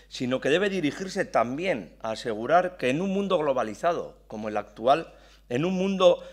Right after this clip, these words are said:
como el nuestro, nuestros jóvenes y nuestras jóvenes compitan en igualdad de condiciones con los de otras sociedades. Todo ello avala la necesidad de emprender una ref-, una profunda reforma de nuestro sistema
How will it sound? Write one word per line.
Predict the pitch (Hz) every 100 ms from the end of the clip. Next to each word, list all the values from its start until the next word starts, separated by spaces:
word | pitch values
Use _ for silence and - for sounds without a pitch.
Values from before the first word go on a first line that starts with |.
| - -
como | 147 135
el | 120
nuestro, | 147 175 - 180 175
nuestros | 127 113 113 117
jóvenes | - 180 180 170 -
y | 131
nuestras | 113 - 107
jóvenes | - 147 143 139
compitan | - 107 101 135 160 139
en | 120
igualdad | 104 98 104 139
de | 117
condiciones | 147 123 117 135 127 120 - - - -
con | 117
los | 107 98
de | 107
otras | 127 - 80 - _
sociedades. | - - 107 107 104 95 - - _ - - - - -
Todo | 175 196
ello | 208 208
avala | 165 175 101 - -
la | 123
necesidad | 117 117 117 113 135 185
de |
emprender | 165 151 123 131 160 110
una | 127 135
ref-, | 139 110 -
una | 151 165 160
profunda | 127 - 175 110 90 - - -
reforma | 117 117 110 156 156 147
de | 120
nuestro | 110 123
sistema | 104 107 - 139 95 76